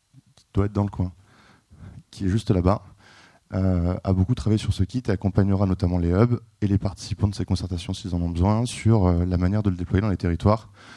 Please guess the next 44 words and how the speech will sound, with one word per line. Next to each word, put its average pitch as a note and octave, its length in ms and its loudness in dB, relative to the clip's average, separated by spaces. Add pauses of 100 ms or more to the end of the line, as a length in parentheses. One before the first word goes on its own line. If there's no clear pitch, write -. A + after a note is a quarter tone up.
(400)
Euh, F2+ 120 -2 (140)
on F2 60 -2
la E2+ 80 0
remercie F2 360 -4
pour G2+ 160 -2
son G2 140 -2
travail G#2 460 -2
et F#2+ 180 -2
je - 80 -8
pense - 220 2
que G#2 80 2
le F#2 60 2
plus G#2+ 180 4
dur G#2+ 160 6
est F2+ 100 -2
à F2+ 60 -2
venir G#2+ 240 0
puisque - 260 -2
maintenant F#2 580 0
la, F2 220 0
la F2 140 -6
concertation F#2 420 -6
se F#2 140 -8
lance. E2 180 -10 (880)
Dernier A#2+ 380 4
moyen, A2+ 420 6 (320)
euh, F2+ 260 2
et F2+ 60 0
même F#2+ 160 2
si - 140 -6
Hervé F2+ 160 2
l'a E2+ 60 0
présenté - 280 -4
par G2+ 140 4
deux F#2+ 100 4
carrés, G2 340 0
de F#2 220 4
contribuer, G2 640 2 (560)
euh, F2+ 180 0
et F#2 60 0
cette F#2+ 180 -4
fois-ci G2+ 220 -2
très - 200 -2
largement, G#2 680 2